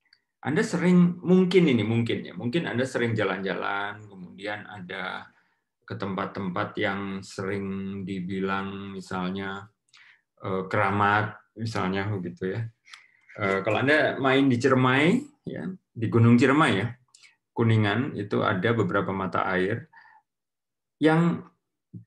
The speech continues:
di atas mata air, sumber airnya itu, ada pohon besar sekali. Pohon besar sekali. Nah, ini pohon beringin. Nah,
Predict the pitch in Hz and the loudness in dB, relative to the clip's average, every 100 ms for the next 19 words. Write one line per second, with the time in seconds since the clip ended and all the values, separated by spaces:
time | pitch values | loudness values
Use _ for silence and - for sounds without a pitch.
0 | _ - 120 131 - 135 117 180 - 135 | _ -4 2 2 2 0 0 -2 2 2
1 | 127 107 110 104 123 131 110 104 95 110 | 4 4 4 2 2 2 4 4 4 4
2 | 107 110 92 98 160 175 123 120 123 127 | 4 0 -2 -4 -8 -6 -2 0 2 0
3 | 120 135 110 107 98 - 95 - - 123 | 2 2 0 -2 -4 -4 -8 -8 -10 -12
4 | - _ 110 107 117 123 92 95 90 - | -14 _ -2 0 0 0 -2 -6 -8 -12
5 | - - 92 90 113 110 - _ _ _ | -12 -10 -10 -4 -2 -2 -4 _ _ _
6 | _ _ _ - 95 87 104 101 92 92 | _ _ _ -4 -4 -2 -2 -2 -2 -2
7 | 92 82 82 - _ _ _ _ _ _ | -2 -2 -6 -12 _ _ _ _ _ _
8 | _ _ 92 90 85 | _ _ -6 -4 -6